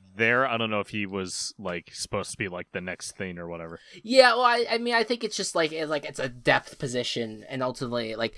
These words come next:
Speaker 2: I think the thing is, if they move, if they remove Julio Jones, that's like, oh no, you know, maybe you're losing wide receiver depth. But Kyle Pitts is a wide receiver. Like, they, people are
Speaker 1: Yeah.
Speaker 2: saying that he plays wide receiver and tight end,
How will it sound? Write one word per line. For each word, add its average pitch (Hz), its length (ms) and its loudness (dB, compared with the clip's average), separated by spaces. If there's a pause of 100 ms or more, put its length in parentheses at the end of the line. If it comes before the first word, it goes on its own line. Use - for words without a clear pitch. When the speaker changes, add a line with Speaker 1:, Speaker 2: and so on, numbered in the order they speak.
(220)
Speaker 2:
I 170 140 8
think 175 300 6
the 170 120 4
thing 175 240 0
is, 147 140 2
if 131 120 0
they 139 140 4
move, 139 400 2
if 135 140 -2
they 139 160 6
remove 156 340 2
Julio 156 340 2
Jones, 139 380 2
that's 131 240 2
like, 120 220 0
oh 131 220 4
no, 123 360 4 (520)
you 131 120 0
know, 113 180 2
maybe 117 300 0
you're 113 240 -4
losing 113 340 -2
wide 110 160 0
receiver 127 360 0
depth. 147 320 6 (340)
But 202 260 10
Kyle 160 280 6
Pitts - 400 -2
is 131 160 4
a 107 100 -2
wide 95 220 -8
receiver. 87 560 -10
Like, 113 160 -2
they, 123 200 -4
people 139 320 -2
are 117 220 2
Speaker 1:
Yeah. 110 80 6
Speaker 2:
saying 127 220 6
that 117 120 -4
he 117 120 -8
plays 123 360 -2
wide 113 120 2
receiver 104 340 -6
and 113 180 -6
tight 123 220 -2
end, 131 220 -2